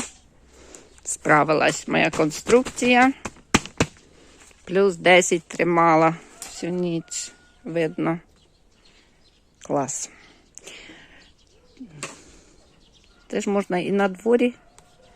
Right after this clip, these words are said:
ставити таку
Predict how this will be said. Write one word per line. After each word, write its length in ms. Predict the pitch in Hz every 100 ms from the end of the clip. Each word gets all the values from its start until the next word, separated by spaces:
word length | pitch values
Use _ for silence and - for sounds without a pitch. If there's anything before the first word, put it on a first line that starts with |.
| _ _ _ _ - _ _ _ _ _ _ _
ставити 760 | - - 208 208 214 202 -
таку 580 | 202 196 196 - 220 226